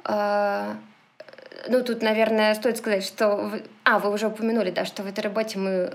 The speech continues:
мы с вами консультируемся, советуемся и что-то делаем вместе. Э,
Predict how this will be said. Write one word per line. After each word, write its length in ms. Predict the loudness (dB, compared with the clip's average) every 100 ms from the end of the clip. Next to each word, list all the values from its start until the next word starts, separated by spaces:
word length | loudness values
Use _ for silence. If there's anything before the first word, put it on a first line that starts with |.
| -6
мы 180 | -6 -4
с 100 | 2
вами 240 | 4 4
консультируемся, 760 | 2 -2 -6 -2 0 0 -2
советуемся 680 | -6 -2 -2 -2 -6 -6 -8 -8
и 540 | -6 -6 -6 -6 -6 -10 -12 -12 -12
что-то 220 | -6 -4
делаем 340 | 0 0 0
вместе. 460 | 0 0 0 0 -4 -6 -14 -18 -20 -20 -6
Э, 600 | -2 2 4 4 4 2